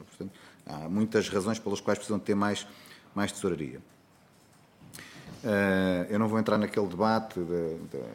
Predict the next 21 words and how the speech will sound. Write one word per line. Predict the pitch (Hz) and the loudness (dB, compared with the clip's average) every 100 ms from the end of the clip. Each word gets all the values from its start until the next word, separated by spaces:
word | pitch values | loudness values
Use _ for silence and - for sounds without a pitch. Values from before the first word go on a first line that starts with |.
| - - | -14 -14
do | - | -14
conflito | 78 98 - 117 - | -6 -6 -2 -2 -2
que | - | -4
existe | 98 131 127 - | 2 2 2 -4
entre | 90 98 98 | -4 0 0
a | |
imprensa | 98 117 101 90 92 | 2 2 2 0 0
local | 95 90 101 101 | 0 0 0 2
e | 98 | 0
regional | 85 98 104 104 87 | -2 0 2 2 0
com | - 92 87 | -2 -2 -2
a, | 80 | -4
com | - | -6
as | 90 | -2
autarquias, | 92 98 101 123 117 92 - - - - - - | -2 -2 0 4 6 4 0 -10 -18 -20 -14 -8
eh, | 73 67 65 57 50 50 50 - | -6 -4 -6 -6 -8 -10 -12 -6
como | 87 | -2
disse | 90 101 | 0 2
há | |
pouco, | 92 127 127 95 82 | 4 8 8 8 -2
que | - | -8